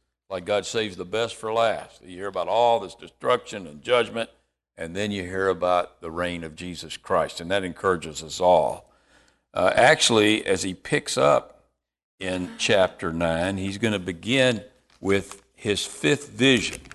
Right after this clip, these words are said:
And, uh, he's, he's, uh, then he's gonna, uh, uh, talk a little bit about the end times and the final judgment of Israel, uh,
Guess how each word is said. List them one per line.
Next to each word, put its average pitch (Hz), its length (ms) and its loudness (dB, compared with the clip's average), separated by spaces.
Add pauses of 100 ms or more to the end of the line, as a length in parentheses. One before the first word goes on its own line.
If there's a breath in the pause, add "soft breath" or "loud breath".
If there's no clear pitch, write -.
(800 soft breath)
And, 92 460 -2
uh, 90 200 2
he's, - 920 -6 (160)
he's, 85 500 -12
uh, 85 300 -2
then 95 160 -4
he's 98 180 -4
gonna, 92 400 -2 (520)
uh, 85 480 0 (1400)
uh, 87 340 0 (380)
talk 110 240 2
a 98 40 -4
little 95 200 0
bit 90 200 -2
about 82 440 -2 (260)
the 104 160 -12
end 92 280 -6
times 90 580 -4
and 76 220 -10 (380)
the 82 200 -10
final 104 380 2
judgment 87 380 -2
of 82 120 -8
Israel, 85 500 -6 (340)
uh, 78 520 -6